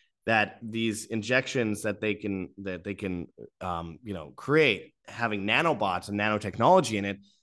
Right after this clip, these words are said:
that could be manipulated via five G technology. The fact that that is even in this documentation, and then Moderna, um, st-, puts out these injections that they had already ready before anyone knew of any so-called, so, you know, covid nineteen pandemic or whatever.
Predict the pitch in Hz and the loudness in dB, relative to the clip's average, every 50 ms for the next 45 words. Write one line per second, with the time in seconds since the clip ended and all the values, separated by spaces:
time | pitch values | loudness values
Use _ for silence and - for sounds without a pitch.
0 | _ - 110 110 107 117 117 110 110 113 127 - - 131 123 117 107 101 110 110 | _ -8 -6 -6 -4 -4 -4 -2 0 0 0 0 0 0 0 0 2 4 6 6
1 | 107 101 98 - - 117 107 110 107 104 110 104 - - 139 113 - - 107 113 | 6 4 2 2 4 4 6 6 4 2 0 0 2 4 2 2 2 2 4 6
2 | 147 190 202 151 110 107 101 101 101 - - _ _ _ _ _ _ _ - 117 | 6 6 6 4 4 2 0 -2 -2 -4 -10 _ _ _ _ _ _ _ -10 -4
3 | 110 - 151 143 139 139 123 110 113 127 127 123 123 - 127 120 110 113 117 101 | 0 2 4 4 2 2 0 2 4 6 6 4 2 0 -2 -2 0 0 -2 -2
4 | 98 95 - - 123 143 170 175 156 135 117 - - 117 101 101 95 - 104 95 | -2 -4 0 2 4 6 8 8 6 6 4 4 4 4 4 4 4 0 -4 -4
5 | 92 - 107 101 101 98 - - 113 104 101 101 107 110 110 107 101 92 107 107 | -4 -2 -2 -2 -2 -2 -4 -4 -4 -2 -2 0 0 0 0 0 -2 -2 -2 -2
6 | 110 113 110 107 104 98 - - _ _ _ _ _ _ _ _ - 113 113 110 | 0 0 2 2 0 0 -2 -6 _ _ _ _ _ _ _ _ 2 4 4 4
7 | 107 104 101 95 92 92 - - 113 - - - - - 120 104 110 - - 143 | 4 2 2 -2 -4 -6 -8 -12 -14 -14 -14 -14 -12 -12 -14 -14 -8 -4 -4 -2
8 | 131 - 127 117 - - 113 110 104 101 101 - - 107 101 98 131 147 170 - | 2 4 4 4 4 2 0 0 0 0 -2 -4 -4 -2 0 2 2 2 2 2
9 | - 139 123 110 101 110 104 101 110 113 120 117 104 92 117 156 180 190 185 165 | 0 -2 -2 -2 -2 -4 -4 -4 -2 -2 0 0 0 2 2 2 4 4 2 0
10 | 139 117 117 143 165 160 139 123 123 117 - - 147 156 165 170 165 156 156 160 | -2 -2 0 0 2 2 0 0 -2 -4 -4 0 2 4 4 6 6 4 4 4
11 | 160 151 147 151 165 160 151 143 151 165 160 147 - 165 151 - 160 151 147 - | 4 4 4 6 6 6 6 6 6 4 4 2 2 0 4 4 4 4 4 4
12 | - 156 165 135 156 147 - - - 139 143 151 139 123 - 160 170 185 175 175 | 2 2 2 2 0 -2 -4 -6 -6 -2 0 2 0 2 4 6 6 6 6 6
13 | 147 156 156 160 151 - 160 170 170 165 - - _ _ _ _ - - - 139 | 6 6 4 4 4 2 2 2 2 2 0 -4 _ _ _ _ -10 -2 2 2
14 | 139 143 135 131 127 123 131 127 127 127 123 131 127 117 113 117 113 117 - | 4 4 6 6 6 6 4 2 2 2 4 4 4 4 4 2 0 -2 -8